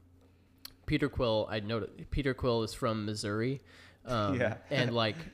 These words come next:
Speaker 2: Rep.
Speaker 1: this,
Speaker 2: <laughs>
Speaker 1: this last time that I watched it, I had a moment where I was like, "Yeah, I, I buy that." Like,
Speaker 2: Absolutely.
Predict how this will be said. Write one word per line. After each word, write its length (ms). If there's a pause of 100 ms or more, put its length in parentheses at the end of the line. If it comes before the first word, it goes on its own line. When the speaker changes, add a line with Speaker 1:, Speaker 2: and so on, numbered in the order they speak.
(160)
Speaker 2:
Rep. 260 (240)
Speaker 1:
this, 360
Speaker 2:
<laughs> 60
Speaker 1:
this 600 (440)
last 320
time 140
that 100
I 120
watched 380
it, 280 (640)
I 340 (140)
had 160
a 40
moment 280
where 120
I 100
was 220
like, 160 (160)
"Yeah, 160 (280)
I, 60
I 20
buy 220
that." 260
Like, 220
Speaker 2:
Absolutely. 520